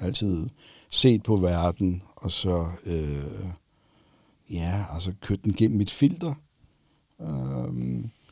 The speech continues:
og fortalt det videre til, til de andre, så skruet lidt op på virkeligheden for at gøre den mere spændende, interessant, sjov.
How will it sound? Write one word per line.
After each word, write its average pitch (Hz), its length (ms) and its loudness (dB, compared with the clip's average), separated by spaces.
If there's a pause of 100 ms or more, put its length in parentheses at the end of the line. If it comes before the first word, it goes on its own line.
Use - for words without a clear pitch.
og 98 100 -4
fortalt 101 360 2
det 98 140 2
videre 110 520 6
til, 107 300 -2
til - 160 -2
de 95 100 4
andre, 110 280 4
så 110 200 2
skruet 117 460 4
lidt 143 140 6
op 113 240 6
på 104 480 8 (600)
virkeligheden 107 580 8
for 101 100 4
at 95 60 4
gøre 95 160 6
den 101 100 4
mere 98 460 6 (720)
spændende, 98 380 6
interessant, 95 640 2
sjov. 92 480 0